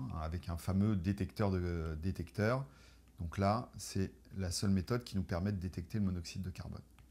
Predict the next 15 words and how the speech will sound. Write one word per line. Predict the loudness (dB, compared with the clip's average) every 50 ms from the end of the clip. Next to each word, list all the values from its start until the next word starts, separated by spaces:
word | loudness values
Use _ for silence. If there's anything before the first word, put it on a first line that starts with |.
| -18 -12 -8
Détecteur. | -8 -8 -6 -8 -12 -12 -14 -16 -16 -16 -20 -20 -20 -12 -6
Donc | -4 -4 -4 -4 0 4
pas | 4 6
l'eau | 6 4
de | 2
chaux, | 0 -2 0 0 0
l'eau | 0 0
de | -2
chaux | -2 -4 -4
c'est | -4 -4 -4
pour | -2 -2 -2
le | 0
C | 0 0 0
O | 0 2 4
deux, | 6 6 6 6 6 4